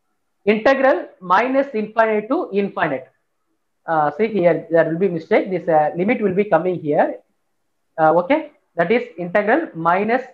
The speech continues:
infinite to plus infinite. F of x e to the power of j, uh, two pi j x f into with respect to d x. Okay, so once I write the definition here, if you get confusion, you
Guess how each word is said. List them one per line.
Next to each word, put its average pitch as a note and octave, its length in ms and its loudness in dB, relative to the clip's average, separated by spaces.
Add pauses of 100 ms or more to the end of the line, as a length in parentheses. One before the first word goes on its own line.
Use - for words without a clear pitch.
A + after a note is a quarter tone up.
(140)
infinite F3+ 600 -2
to D#4+ 220 -8 (540)
plus F#3+ 240 2
infinite. E3+ 640 -4 (1400)
F F#3 160 2
of A#3 200 2
x A#3 200 0 (100)
e G#3 100 -2
to G#3+ 100 -2
the G3+ 80 2
power F#3 180 2
of G3 260 -2
j, G3 480 2 (440)
uh, E3+ 340 4 (100)
two B3 200 -4
pi A3 300 2
j G3 300 0
x A3 160 -4 (120)
f F3 220 0 (280)
into G3+ 560 0
with F#3+ 120 -4
respect F#3+ 340 -2
to A3 60 -2
d C3+ 220 -6
x. A#2+ 120 -12 (600)
Okay, A#3+ 380 -2 (500)
so E3+ 120 2
once F3 180 0
I G3 100 0
write F3 300 -2
the F3+ 80 0
definition F3+ 460 -2
here, F3+ 420 0
if E3+ 120 -8
you D#3+ 100 -6
get G#3 260 -4
confusion, F3 440 -2
you E3+ 140 -4